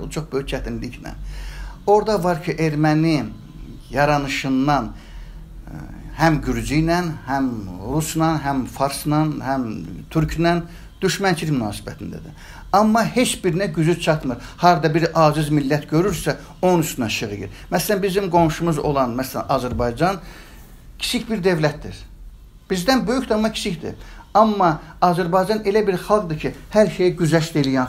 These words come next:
xalqdır. Və erməni də güzəşt eləyən xalqın həmişə başından basır. Bu Kaçaznun öz əsərində yazılıb və bunu məhv eləməyə doğru gedir. Amma bizlərdə bunu oxumurlar, bunu yaymırlar ki, erməni özü bunu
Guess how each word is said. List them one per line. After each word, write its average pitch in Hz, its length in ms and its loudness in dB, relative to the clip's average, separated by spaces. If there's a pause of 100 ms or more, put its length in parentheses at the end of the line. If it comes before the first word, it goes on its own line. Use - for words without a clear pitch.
xalqdır. - 380 -8 (800)
Və 175 120 6 (120)
erməni 214 340 6
də 170 100 4
güzəşt 170 460 4
eləyən 160 340 4
xalqın 143 320 2
həmişə 160 340 2
başından 123 460 0
basır. 107 280 -8 (720)
Bu - 100 -4
Kaçaznun 202 480 4
öz 165 80 2
əsərində 139 400 2
yazılıb - 380 -6 (180)
və 196 100 6
bunu 202 140 2
məhv 170 300 4
eləməyə 143 300 4
doğru 110 280 -4
gedir. 110 220 -10 (480)
Amma 214 180 6
bizlərdə 226 460 6
bunu 214 180 0
oxumurlar, 131 560 4
bunu 185 120 0
yaymırlar 143 640 4
ki, 143 120 -8
erməni 165 460 4
özü 180 300 6
bunu 131 180 4